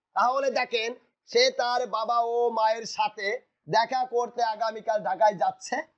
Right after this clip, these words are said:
এইকে বাংলা বাক্যর ইংরেজি বাক্য হচ্ছে কি? He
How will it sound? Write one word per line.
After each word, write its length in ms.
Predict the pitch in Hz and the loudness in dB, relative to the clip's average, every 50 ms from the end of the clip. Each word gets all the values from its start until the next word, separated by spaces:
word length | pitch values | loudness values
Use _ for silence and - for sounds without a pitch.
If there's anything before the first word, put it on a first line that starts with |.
| _ _ _ _ _ | _ _ _ _ _
এইকে 360 | - 254 262 - - 285 285 | 2 2 2 2 2 0 0
বাংলা 460 | 233 165 214 220 226 233 240 254 254 | 2 2 0 0 0 0 0 0 0
বাক্যর 560 | 220 165 135 226 254 - - _ - 220 175 - - _ _ _ _ _ | -2 -2 -2 -2 -2 -2 -2 _ 4 4 4 4 0 _ _ _ _ _
ইংরেজি 420 | - 233 262 262 269 262 214 233 233 | 2 2 4 4 2 0 0 -2 -4
বাক্য 440 | 160 139 233 262 240 - _ - 233 | -2 0 0 0 0 -2 _ -2 -2
হচ্ছে 260 | 226 226 - 240 202 | -2 -2 -4 -6 -6
কি? 180 | - 175 165 175 175 - _ _ _ _ - | -2 -2 -2 -2 -4 -8 _ _ _ _ 0
He 100 | 240 | 2